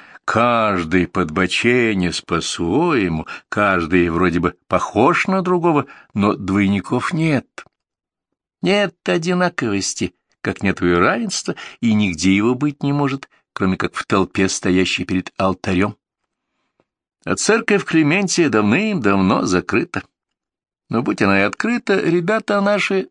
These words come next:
наши парни, не пошли бы в неё. Ни в коем случае, разве что на отпевание какой-нибудь старухи, соседки или родственницы, и в надежде выпить как следует на поминках.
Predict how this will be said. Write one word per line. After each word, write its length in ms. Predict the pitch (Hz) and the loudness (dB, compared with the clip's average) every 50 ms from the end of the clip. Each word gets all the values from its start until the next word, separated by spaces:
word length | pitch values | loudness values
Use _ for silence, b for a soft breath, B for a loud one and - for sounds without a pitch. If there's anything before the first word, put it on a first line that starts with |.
| _ - | _ -4
наши 420 | 190 175 175 156 - - - - | 0 0 0 0 0 -2 -4 -2
парни, 500 | - - 135 120 113 113 113 117 - - _ | 0 0 0 2 2 0 0 0 -2 -6 _
не 160 | - 143 165 | -4 -2 -2
пошли 340 | - 170 165 147 - 131 120 | 0 0 -2 -2 0 0 0
бы 160 | 113 101 104 | 0 2 2
в 60 | 104 113 | 2 2
неё. 280 | 110 107 110 113 117 - _ _ _ _ _ _ _ _ _ _ _ _ _ - | 2 2 2 0 -2 -6 _ _ _ _ _ _ _ _ _ _ _ _ _ 0
Ни 120 | 107 101 | 0 0
в 120 | - - | -2 -4
коем 540 | - - - 107 131 175 202 208 208 202 196 | -10 -2 0 2 2 4 2 0 0 -2 -2
случае, 640 | 180 - - - - 190 185 160 - - - 135 135 B B B B B B | -4 -4 -6 -4 -2 0 0 0 -2 0 0 -2 -2 B B B B B B
разве 420 | - 123 120 110 110 98 101 110 | 0 2 2 2 2 2 2 2
что 240 | 98 - - 110 104 | 2 2 0 0 2
на 140 | 101 107 104 | 2 2 0
отпевание 600 | 92 - _ - 104 101 104 104 101 101 101 92 B B B B | -2 -4 _ 0 2 4 4 2 2 0 -2 -2 B B B B
какой-нибудь 440 | - - - - 101 101 98 101 - | -14 -6 -2 0 0 2 2 0 0
старухи, 640 | - - - 107 101 117 160 175 - - 110 98 - _ _ _ _ _ _ _ _ _ _ _ _ _ _ | -2 0 0 2 2 2 0 -2 -4 -6 -8 -8 -8 _ _ _ _ _ _ _ _ _ _ _ _ _ _
соседки 680 | - - - 101 - - - - 120 139 135 - - 95 | -4 -2 0 0 0 0 0 0 -2 -2 -2 -4 -2 -2
или 180 | 87 85 87 85 | 0 2 2 2
родственницы, 760 | 85 95 110 135 - - - - 107 101 92 - - 110 B B B B B B | 2 0 0 -2 -4 -8 -6 -4 -4 -4 -2 -4 -6 -8 B B B B B B
и 100 | 113 95 | 0 2
в 100 | 90 92 | 2 2
надежде 580 | 95 101 101 92 90 92 87 80 76 85 90 90 | 2 0 0 2 2 2 2 2 0 0 0 2
выпить 360 | 87 95 - - 90 - - | 2 0 -2 -2 -8 -10 -4
как 180 | - - - | -4 -4 -4
следует 460 | - - - 95 85 90 90 85 - - | -4 -4 -2 -2 -2 -2 -4 -6 -4 -8
на 80 | 98 | -8
поминках. 560 | - - 95 92 95 101 - - - - - | -6 -4 -4 -4 -4 -6 -10 -12 -14 -16 -18